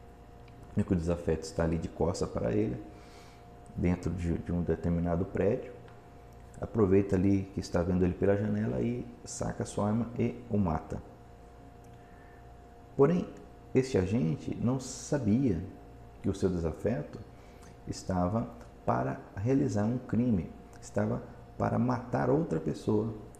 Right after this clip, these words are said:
que estava fora do campo de visão do agente. Ou seja, ele acabou por salvar um terceiro. Mas perceba que ele não sabia disto. Se ele não sabia,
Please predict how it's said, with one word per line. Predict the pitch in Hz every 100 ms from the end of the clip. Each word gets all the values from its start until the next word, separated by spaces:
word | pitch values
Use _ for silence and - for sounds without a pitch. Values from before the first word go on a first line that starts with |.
| -
que |
estava | - 107 101
fora | - - 160
do | 135
campo | - 113 110
de | 104
visão | 101 85 92 104 - - - -
do | - 101
agente. | 90 80 76 - - - - - - - - - - - - - - - - - - -
Ou | 95
seja, | - 82 80 -
ele | 104 110 - -
acabou | - 95 113 131
por | 135 135
salvar | - 139 104 113 151 151
um |
terceiro. | 139 101 - - - - - - - - - - -
Mas | -
perceba | - 101 131 139
que | -
ele | 113
não | 95 127
sabia | - 120 135
disto. | - 78 - - - - - - - - - - - - -
Se | - 90
ele | 87
não | 92 147
sabia, | - 127 101 104 -